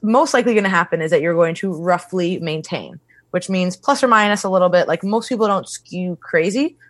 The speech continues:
Some people gain a lot of weight, some people gain very little weight or lose weight. I mean, th-, those are obviously the hyper responders in either section,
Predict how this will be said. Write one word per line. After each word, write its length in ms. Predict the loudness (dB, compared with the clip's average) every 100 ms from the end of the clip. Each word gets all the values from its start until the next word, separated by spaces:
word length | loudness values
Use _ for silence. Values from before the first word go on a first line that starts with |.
| _
Some 140 | -2
people 200 | -2 0
gain 460 | 0 2 0 -2 -6 -6
a 60 |
lot 160 | 0 2
of 60 | 4
weight, 280 | 2 0
some 100 | -4
people 180 | -6 -4
gain 260 | -2 -4 -2
very 160 | 0 0
little 200 | -2 -2
weight 180 | -4 -2
or 120 | -4
lose 240 | -4 -8
weight. 160 | -10 -10
I 40 | -8
mean, 220 | -8 -8
th-, 120 | -8
those 180 | 0 2
are 40 | 4
obviously 260 | 2 0
the 60 | -4
hyper 280 | -2 -2 -2
responders 480 | -4 -4 -2 -4 -6 _ -20 _ -10
in 160 | -10 -8 -2
either 240 | -2 0
section, 480 | -2 -4 -6 -10 -10